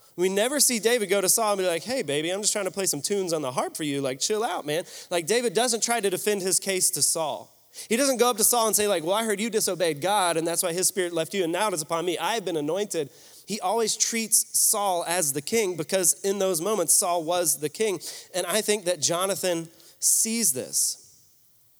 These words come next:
And so I think, again, this is another question that we have to ask ourselves when we're pairing ourselves up with a friend or a, a relationship, whatever it is.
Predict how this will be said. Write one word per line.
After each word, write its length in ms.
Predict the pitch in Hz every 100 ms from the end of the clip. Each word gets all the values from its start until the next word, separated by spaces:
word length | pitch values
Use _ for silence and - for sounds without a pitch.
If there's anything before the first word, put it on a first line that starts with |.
| _ - - -
And 80 | 196
so 140 | 302
I 100 | 240
think, 140 | 285 226
again, 300 | 185 220 196
this 180 | 233
is 120 | 190 180
another 420 | 165 170 196 175
question 380 | - 160 - 147
that 80 |
we 100 | 143
have 120 | 151 147
to 60 |
ask 280 | 135 135 -
ourselves 400 | 123 - 160 127
when 120 | 135
we're 160 | 139 135 - - -
pairing 340 | 170 185 185
ourselves 380 | 160 151 165 143
up 240 | 160 143 156
with 220 | 135 -
a 60 | -
friend 480 | - 160 156 156
or 160 | 135 120
a, 240 | 123 120 117 -
a 140 | 139 120 - - -
relationship, 680 | 127 123 147 151 147 160 131
whatever 220 | 139 139
it 60 |
is. 240 | 143 151